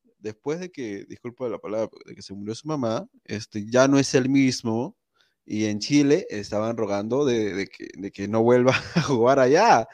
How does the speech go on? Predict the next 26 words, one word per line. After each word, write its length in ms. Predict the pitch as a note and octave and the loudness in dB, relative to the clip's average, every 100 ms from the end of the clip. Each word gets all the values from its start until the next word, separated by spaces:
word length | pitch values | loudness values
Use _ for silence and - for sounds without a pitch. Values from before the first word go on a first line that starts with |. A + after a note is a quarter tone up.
| - - _ _ | -18 -20 _ _
Viene 400 | A2+ B2 D#3+ F#3 | -6 0 2 2
a 120 | G3 | 0
Perú, 480 | G3 G3+ G3 F#3 G#3 _ _ _ _ _ | 0 2 2 0 -2 _ _ _ _ _
y 100 | A#2 | -4
lo 160 | A2+ A2+ | -2 0
pones 280 | C#3 D3 | 0 0
de, 400 | D3+ C#3+ C#3 B2+ | 2 2 0 -2
de, 160 | A#2 A#2 | -4 -6
no 160 | C#3 F#3 | -4 -2
sé, 160 | B3+ | -2
no 160 | B3+ A#3+ | -2 -2
sé 120 | A#3+ | -2
ni 100 | D4+ | 0
de 220 | A#3+ C3+ | 0 0
qué, 160 | - A#3 | 2 0
porque 200 | D3 A#2+ | 0 -4
al 60 | B2+ | -4
principio 360 | C3+ - A#3 | -6 -4 -2
el 60 | G#3 | -2
primer 240 | E3 F#3 | -2 -4
partido 360 | F3+ E3+ E3+ F3+ | -4 -4 -2 -4
fue 360 | - F3+ F#3 | 0 0 2
de 100 | F3 | 0
mediocampista, 680 | C#3+ B2+ A#2+ A#2 C#3+ F3 - | 0 -2 -2 -4 -2 -2 0
de 60 | C#3+ | 2
volante, 640 | B2 C#3+ D#3 D3 F3 G#3 | 4 4 4 2 -4 -6